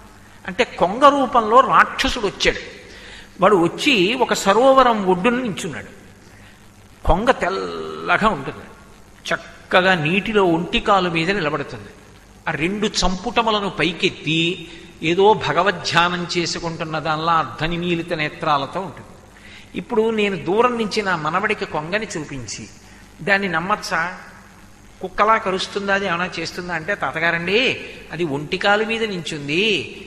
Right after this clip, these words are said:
నీటిలో నించుంది, జపం చేస్తోంది, ఎవ్వరినీ చూసి దాని ముఖంలో ఏ భావన లేదు, పరమసాత్వికమైన ప్రాణి తాతగారండి" అంటాడు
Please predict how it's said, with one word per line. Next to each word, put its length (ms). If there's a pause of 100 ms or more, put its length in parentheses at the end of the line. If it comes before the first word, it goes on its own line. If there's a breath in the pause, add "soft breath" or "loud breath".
(140)
నీటిలో 580
నించుంది, 840 (320)
జపం 400
చేస్తోంది, 880 (260)
ఎవ్వరినీ 760 (100)
చూసి 220
దాని 220
ముఖంలో 460
ఏ 220
భావన 540
లేదు, 540 (320 loud breath)
పరమసాత్వికమైన 1160
ప్రాణి 340
తాతగారండి" 640
అంటాడు 300